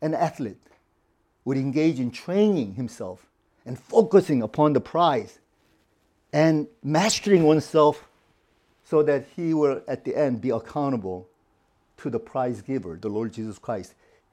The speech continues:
He's going to operate like that. And he's talking about his resolve,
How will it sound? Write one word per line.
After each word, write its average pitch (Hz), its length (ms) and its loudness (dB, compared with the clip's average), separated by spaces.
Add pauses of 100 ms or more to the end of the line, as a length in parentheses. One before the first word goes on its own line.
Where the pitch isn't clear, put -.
(140)
He's 180 240 -4
going 151 220 0
to - 80 -6
operate 127 360 -4
like 113 280 -6
that. - 300 -8 (320)
And 117 140 -10
he's 165 160 -6
talking 175 320 -2
about 143 380 0
his 196 400 -8 (380)
resolve, 143 680 2